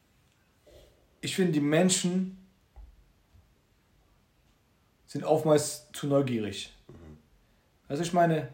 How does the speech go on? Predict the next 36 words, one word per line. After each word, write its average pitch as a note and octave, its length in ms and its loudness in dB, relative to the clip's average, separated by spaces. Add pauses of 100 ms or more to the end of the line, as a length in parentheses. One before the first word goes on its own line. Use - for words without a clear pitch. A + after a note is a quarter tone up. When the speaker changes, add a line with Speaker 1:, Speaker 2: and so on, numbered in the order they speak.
(540)
Speaker 1:
die C#3 100 -2
sind B2+ 120 -2
neugieriger C#3 600 4
als, - 540 -4 (260)
oder C3 240 -2 (340)
Neugier, D#3+ 600 4
finde D3 180 0
ich, C3+ 160 -6
und B2+ 160 -10
quasi, C3 300 2
und, C#3+ 300 -4 (1400)
<clears throat> - 20 -20
ja, C3 60 -10 (720)
das A#2+ 120 -8
kann A#2+ 120 -4
man B2 40 0
jetzt A#2 100 -4
nicht A2+ 80 -8
in A#2 80 -2
einem A#2 80 -4
Wort B2 120 -2
beschreiben. B2+ 440 -4 (460)
Ma-, - 160 -10 (240)
ich - 120 -8
finde, F#3 180 4
man, D#3 120 6 (100)
man, C#3+ 240 2
man C#3+ 280 0
kann, D#3 100 -6
man D3 120 2
kann D#3 180 0
fast D3+ 180 -6
keinem D#3 340 2 (140)
irgendwie C3+ 420 -2
irgendwas C3+ 400 -4
anvertrauen, C#3+ 640 2